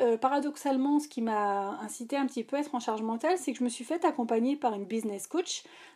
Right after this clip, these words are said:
Donc ça, c'était génial parce que moi, je, l'entrepreneuriat, c'était pas un domaine, euh,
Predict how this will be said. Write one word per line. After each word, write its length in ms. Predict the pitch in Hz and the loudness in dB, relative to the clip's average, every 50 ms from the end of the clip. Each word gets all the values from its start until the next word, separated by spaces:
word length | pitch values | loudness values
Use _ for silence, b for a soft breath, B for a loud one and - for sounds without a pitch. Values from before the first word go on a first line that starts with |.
| B | B
Donc 120 | 226 220 220 | -10 -4 -2
ça, 120 | - 254 | 0 0
c'était 320 | 247 - 240 233 - 202 190 | 0 0 -2 0 0 0 2
génial 420 | 196 214 220 240 247 262 269 262 | 2 2 4 4 6 6 4 4
parce 180 | 247 196 - - | 0 -4 -6 -6
que 220 | - 226 214 214 | -4 -2 -2 -2
moi, 180 | 202 208 208 208 | 0 0 -2 -2
je, 400 | 202 208 202 196 196 190 190 190 | 0 0 0 2 2 0 0 -2
l'entrepreneuriat, 680 | 190 180 - - - - - - 202 196 190 196 220 240 | -4 -6 -8 -10 -12 -10 -6 -6 -4 -2 -2 -2 -2 -4
c'était 240 | 233 - - 220 | -6 -6 -6 -6
pas 140 | 214 - 226 | -4 0 0
un 60 | 233 233 | 0 2
domaine, 420 | 220 214 202 202 208 220 220 208 | 2 0 0 0 -2 -2 -2 -2
euh, 160 | 202 190 185 | -2 -2 -2